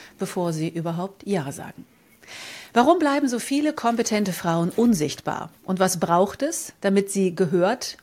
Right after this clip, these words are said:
und gesehen werden? Es geht heute um Mut, um Macht und um Mikrofone und darum, wie wir Räume schaffen, in denen Frauen nicht nur eingeladen werden, sondern sich selbstbewusst zeigen.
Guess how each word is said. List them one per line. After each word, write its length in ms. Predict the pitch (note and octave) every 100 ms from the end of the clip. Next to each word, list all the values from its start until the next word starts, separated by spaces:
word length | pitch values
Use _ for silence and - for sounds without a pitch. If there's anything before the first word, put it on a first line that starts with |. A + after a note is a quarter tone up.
| -
und 360 | F3+ F3+ - _ -
gesehen 420 | G#3+ F#3 C#3+ -
werden? 280 | - - - _ _ _ - - - - - -
Es 140 | A3+
geht 160 | F4 C4
heute 240 | C#4+ -
um 240 | A#3+ G#3+ E3+
Mut, 680 | F#3 G#3 D4 G4+ - - -
um 240 | G#3+ G3+
Macht 480 | E3+ G3+ - - -
und 220 | G#3+ G3+
um 140 | A3+ A#3
Mikrofone 800 | B3 - D#3+ - D#3+ D#3+ - - -
und 180 | A3+ C#4
darum, 380 | F3+ F3 A#3 C#4 - - - -
wie 120 | A#3+
wir 120 | A3+
Räume 380 | F3+ E3 F#3 A3+
schaffen, 440 | - A3+ A3 C#4+ B3+
in 140 | F#3
denen 200 | F3+ E3+
Frauen 380 | - E3+ E3+ G3
nicht 220 | F3 -
nur 120 | E3
eingeladen 640 | E3+ F3 F3+ F3 F3 G3+ G3
werden, 380 | G3 G#3 B3+ -
sondern 640 | E3+ F3 F3 F#3+ A3 C4 -
sich 340 | - E3+ G3 F3
selbstbewusst 920 | D#3+ D#3 - - E3 E3 G3 - -
zeigen. 500 | - G3 D#3 - -